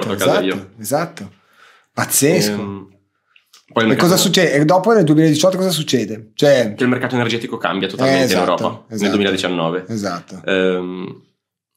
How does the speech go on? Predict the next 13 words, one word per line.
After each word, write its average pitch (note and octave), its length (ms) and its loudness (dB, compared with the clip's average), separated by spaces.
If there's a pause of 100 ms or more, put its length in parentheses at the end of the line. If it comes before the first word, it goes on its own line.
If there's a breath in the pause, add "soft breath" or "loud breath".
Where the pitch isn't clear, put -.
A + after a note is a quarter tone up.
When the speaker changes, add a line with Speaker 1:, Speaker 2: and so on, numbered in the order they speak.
(160)
Speaker 1:
inizia A#2 440 2
a A2+ 40 0
esserci A2+ 400 -2
il G#2+ 100 -2
prezzo A#2 280 -6
energetico A#2+ 480 -4
che G#2+ 120 -4
per G2 340 -4
dieci G#2 300 -4
anni F#2+ 460 -2
è - 80 -8
sempre G2+ 400 -4
sceso, F#2 560 -6